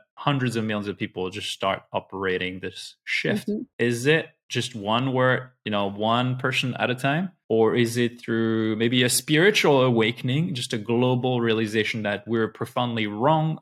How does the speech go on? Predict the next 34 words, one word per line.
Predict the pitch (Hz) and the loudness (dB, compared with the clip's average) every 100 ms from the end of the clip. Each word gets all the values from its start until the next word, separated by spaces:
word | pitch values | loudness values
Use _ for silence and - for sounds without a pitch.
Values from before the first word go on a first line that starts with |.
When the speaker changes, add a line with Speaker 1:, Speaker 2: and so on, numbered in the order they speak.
| - | -4
Speaker 1:
at | 110 | -2
the, | 107 - | -2 -2
at | 104 | -6
the | - | -6
core? | - 151 143 143 _ - | -4 0 2 0 _ 0
Is | 123 123 127 | 2 2 2
it, | 135 127 - - | 2 2 -6 -6
uh, | 110 107 110 | -2 -2 -4
convincing | - 127 123 135 135 123 117 113 _ | -2 -2 0 -2 -2 -4 -4 -6 _
the | 175 | -8
political | 113 - 131 131 131 123 120 - | -6 0 2 2 4 4 4 0
powers | - 147 131 123 113 110 - | 0 4 6 6 4 2 0
that | 117 110 - | 0 0 -2
we | 123 | 0
need | 131 127 | 0 0
to | 120 | -4
completely | - 127 151 147 127 | -6 -6 -4 -2 0
reindex | 120 120 113 110 107 - - | 2 2 2 2 2 -2 0
our, | 107 101 104 _ _ _ _ | 2 2 0 _ _ _ _
our, | 107 101 98 98 98 101 - | 2 4 4 2 0 -6 -10
uh, | - | -2
measures | 120 139 127 | 0 2 0
of | 120 | -2
success, | 151 135 - 117 - | -2 -2 0 0 0
not | 127 123 | 0 2
on, | 113 110 107 | 0 -2 -4
on | - 107 110 | -2 -2 -4
economic | 127 123 120 117 113 _ | -6 -2 0 0 -2 _
growth, | 107 117 156 180 - _ | 0 2 2 0 -8 _
but | 113 | 0
on, | 107 107 107 107 107 110 - | 2 2 0 -2 -4 -6 -8
on | 113 104 104 | -4 -4 -4
personal | 135 - 147 156 151 _ - | -6 -4 -2 -2 -4 _ -2
development | 135 143 147 175 | 2 2 2 -4